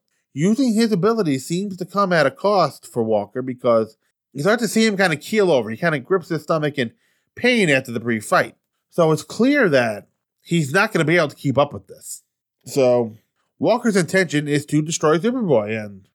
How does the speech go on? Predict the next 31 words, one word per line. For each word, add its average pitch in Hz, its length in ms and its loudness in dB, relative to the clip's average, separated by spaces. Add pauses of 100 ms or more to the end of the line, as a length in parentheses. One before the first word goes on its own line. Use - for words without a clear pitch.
(160)
Superboy's, 147 800 2
uh, 147 320 2
at 165 160 2
a 170 60 4
loss. 185 640 -2 (380)
You 127 140 -4
know, 120 100 0
he 139 200 -2
has 127 300 2
no 131 380 2
idea 143 340 2
how 143 360 2
he's 135 260 0
going 131 280 2
to 123 80 -16
stop 127 400 -2 (380)
this 120 160 0
particular 107 460 -2
threat. 117 340 -2 (380)
This 185 340 -2 (460)
person 123 680 -2 (400)
lives 170 320 0
and 156 240 -2
breathes 139 480 2
the 117 160 -2
one 135 260 2
element 156 340 2
that 127 100 -2
can 110 140 -16
kill 196 280 0
him. - 140 -14